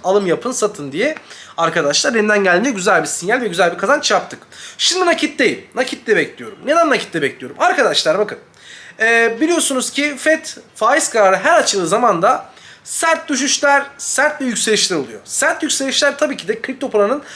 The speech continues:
tam zıttı olan bölgelerde oluyor. Mesela dolar yükselirken Bitcoin düşüyor. Veya Bitcoin yükselirken dolar düşüyor. Ve fed faiz kararından sonra dolar değerleneceği için ben doların yükseleceğini düşünüyorum. Ve bu yükselişten sonra diğer kripto paralar ve hisseler de düşüşe geçecektir. Gerçi hisseler değil.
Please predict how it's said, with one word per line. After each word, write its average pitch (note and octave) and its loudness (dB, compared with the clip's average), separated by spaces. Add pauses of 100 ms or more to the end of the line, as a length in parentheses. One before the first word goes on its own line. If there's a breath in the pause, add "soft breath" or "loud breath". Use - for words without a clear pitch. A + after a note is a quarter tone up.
(160 loud breath)
tam D#4+ 2
zıttı - -4
olan C4+ 4
bölgelerde E3+ 4
oluyor. C#3 -2
Mesela G#3 2
dolar A3+ 6
yükselirken G#3+ -2
Bitcoin G3+ -4
düşüyor. A#2 -4 (360 loud breath)
Veya F3+ 2
Bitcoin A3+ -4
yükselirken F3+ -2
dolar G3+ 4
düşüyor. A2+ -6 (360 loud breath)
Ve G#3 2
fed E4+ 0
faiz D4+ 2
kararından C4 4
sonra G#3 -2
dolar G#3+ 2
değerleneceği F3+ 2
için A#3+ -4
ben A3+ 0
doların A3+ 2
yükseleceğini E3 -4
düşünüyorum. A2+ -10 (320 loud breath)
Ve F#3+ 0
bu E4+ 2
yükselişten D4 2
sonra F#3+ -2 (260 loud breath)
diğer B3 0
kripto E3+ -6
paralar C3 -4
ve C#3+ -4
hisseler A#3+ 2
de B3 -4
düşüşe G3 -2
geçecektir. - -6 (180)
Gerçi G3 0
hisseler G3 0
değil. C3+ -6